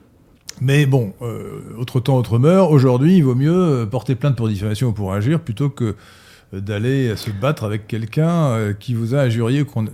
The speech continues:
qui, euh, estime-t-on, vous a injurié. Et puis, euh, la liberté d'expression est,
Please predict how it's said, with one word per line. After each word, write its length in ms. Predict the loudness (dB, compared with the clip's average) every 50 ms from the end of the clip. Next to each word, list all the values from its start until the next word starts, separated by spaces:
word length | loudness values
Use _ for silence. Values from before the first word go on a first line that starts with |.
| -10 -14
qui, 460 | -16 _ -6 -6 -4 -4 -6 -8 -8 -10
euh, 480 | -12 -12 -12 -14 -14 -14 -16 -14 -12 -12
estime-t-on, 480 | -12 -10 -6 -6 -6 -4 -4 -4 -2 -2
vous 180 | -2 -2 0
a 40 | 0
injurié. 380 | 0 0 -2 -4 -4 -6 -10 -14 -18 _ _ -20 -20 -20 -20 -20 -20 -20 _ _ _ _ _ _ _ _ _ _ _ _ _ _ _ _ 0
Et 140 | 0 0 0
puis, 460 | 0 -6 -4 -2 0 2 4 4 4
euh, 640 | 6 4 4 4 2 2 0 0 -2 -4 -6 -8 -10 -12 -14 -16 -16 -18 -20 -20 -20 _ _ _ _ _ _ _ -4
la 100 | -2 0
liberté 320 | 0 -2 -2 -2 -2 0
d'expression 500 | -2 -2 0 -2 -2 -2 0 0 0 0
est, 140 | 0 -2